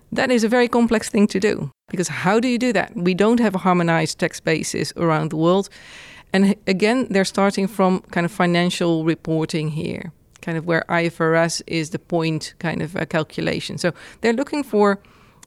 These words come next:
the profits based on, on those kinds of calculations. And then there's all kinds of complexities about kind of, um,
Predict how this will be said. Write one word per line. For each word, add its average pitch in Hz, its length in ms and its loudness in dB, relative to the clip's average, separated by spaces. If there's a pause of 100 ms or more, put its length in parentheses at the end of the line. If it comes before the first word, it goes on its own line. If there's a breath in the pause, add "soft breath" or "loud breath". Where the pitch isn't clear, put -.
the 190 100 2
profits 226 520 0
based 180 520 0
on, 170 320 -2
on 175 200 2
those 175 300 4
kinds 170 300 0
of 165 100 -4
calculations. 160 800 0
And 160 140 -2
then 160 120 2
there's 160 180 0
all 156 140 -2
kinds 156 280 -2
of 147 80 -8
complexities 156 840 -2
about - 420 -2 (100)
kind - 220 -2
of, 156 320 -4
um, 156 220 -2